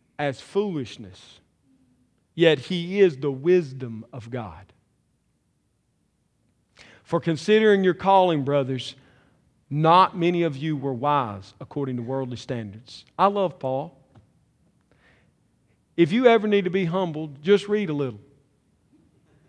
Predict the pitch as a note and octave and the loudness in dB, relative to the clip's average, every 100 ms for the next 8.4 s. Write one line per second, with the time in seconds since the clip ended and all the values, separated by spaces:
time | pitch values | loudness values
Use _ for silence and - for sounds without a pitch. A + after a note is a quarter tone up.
0 | _ _ _ _ _ _ _ _ _ _ | _ _ _ _ _ _ _ _ _ _
1 | - F3 G#3 A3+ B3 A3+ G#3 G#3+ G#3 G3 | -2 2 4 4 6 6 6 2 0 0
2 | F3+ D#3 D#3 F3+ G3+ F3+ D3 _ _ - | 0 0 0 -2 -2 -4 -6 _ _ -6
3 | E3+ F3+ F3 D#3 G3+ G3 G3 G#3 - G#3 | -2 0 0 4 4 4 2 0 0 0
4 | G3+ G3 G3+ G#3+ G#3 F#3+ _ _ _ _ | 0 2 2 2 0 -8 _ _ _ _
5 | _ _ _ _ _ _ _ _ _ _ | _ _ _ _ _ _ _ _ _ _
6 | _ _ _ _ _ G3 G3 F3 F#3 F#3 | _ _ _ _ _ 4 4 4 2 2
7 | E3 C#3+ - D#3 B2+ C#3 C#3+ C#3 D3 E3+ | -2 0 2 2 2 0 0 0 0 0
8 | E3 C#3 D#3 | -2 0 0